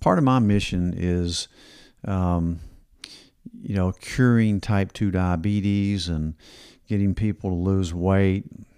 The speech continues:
fighting the obesity epidemic, et cetera. Um, so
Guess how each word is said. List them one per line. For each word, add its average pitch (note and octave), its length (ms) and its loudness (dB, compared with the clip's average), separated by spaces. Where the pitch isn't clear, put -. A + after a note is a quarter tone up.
fighting F#2 440 -2
the F2 120 0
obesity F#2 540 -2
epidemic, F#2 800 -2
et F#2 100 -8
cetera. F2+ 720 0
Um, F2 560 -2
so - 440 2